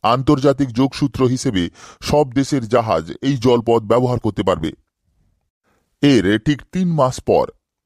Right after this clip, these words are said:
উনিশশো ছাপ্পান্ন খ্রিস্টাব্দের ঊনত্রিশে অক্টোবর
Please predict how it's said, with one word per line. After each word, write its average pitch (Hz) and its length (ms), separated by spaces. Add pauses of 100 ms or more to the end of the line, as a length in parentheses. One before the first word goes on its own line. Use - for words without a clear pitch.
(100)
উনিশশো 151 400
ছাপ্পান্ন 135 440
খ্রিস্টাব্দের 123 520 (320)
ঊনত্রিশে 151 520
অক্টোবর 101 440